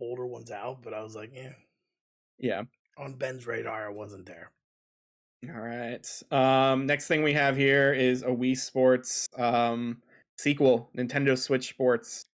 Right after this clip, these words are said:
Speaker 2: Um, and yeah, it's, it's a new Wii Sports. Um, it has tennis, uh, chambara, so, like, uh, swords,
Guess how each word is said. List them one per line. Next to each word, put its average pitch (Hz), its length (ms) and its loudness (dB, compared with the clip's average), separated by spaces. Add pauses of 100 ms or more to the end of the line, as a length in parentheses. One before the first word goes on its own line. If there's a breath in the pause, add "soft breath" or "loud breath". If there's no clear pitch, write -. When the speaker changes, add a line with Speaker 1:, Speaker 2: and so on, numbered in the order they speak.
(460)
Speaker 2:
Um, 123 800 0
and 127 600 2
yeah, 127 520 2 (120)
it's, 120 480 -4 (100)
it's 117 160 -10
a 117 40 -4
new 127 200 2
Wii 139 140 2
Sports. 175 580 0 (520)
Um, 123 540 4
it 127 200 2
has 123 520 4
tennis, 160 600 0
uh, 120 260 4
chambara, 135 760 4 (180)
so, 120 340 2
like, 113 260 2
uh, 110 180 -6
swords, 175 540 0